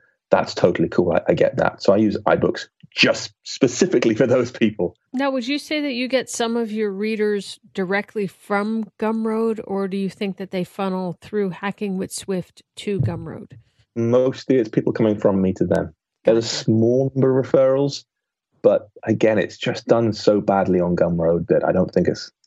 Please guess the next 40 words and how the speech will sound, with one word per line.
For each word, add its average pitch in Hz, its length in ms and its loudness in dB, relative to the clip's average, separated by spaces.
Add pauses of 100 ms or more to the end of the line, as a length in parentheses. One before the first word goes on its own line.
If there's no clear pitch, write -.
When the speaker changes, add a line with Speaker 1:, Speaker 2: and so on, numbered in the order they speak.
(260)
Speaker 1:
likely 92 280 2
to - 160 4
add 85 60 2
up - 160 0
to - 80 0
much. 82 360 -2 (320)
They 156 60 4
do 180 140 4
tell 147 240 2
me, 87 140 0
and 87 100 2
it, - 200 0
it's, 104 160 2
you 92 60 0
know, 80 100 2
it's, - 280 -4
it's - 160 0
a 87 60 2
rounding 87 480 2
error - 380 0
compared - 340 0
to - 140 -2
my 82 100 2
actual - 280 0
figures 87 280 0
from 87 280 -2
the 151 140 2
site. - 320 -2 (360)
Speaker 2:
Well, 240 200 -2 (160)
true 285 240 0
Speaker 1:
Hmm. - 60 -4
Speaker 2:
confession 226 520 -2
right 190 240 -4
here, 175 240 -4
right 175 280 -4
now 160 420 -10 (120)
on 175 200 -6
Roundabout 190 460 -4
Creative 202 280 -4
Chaos. 165 520 -8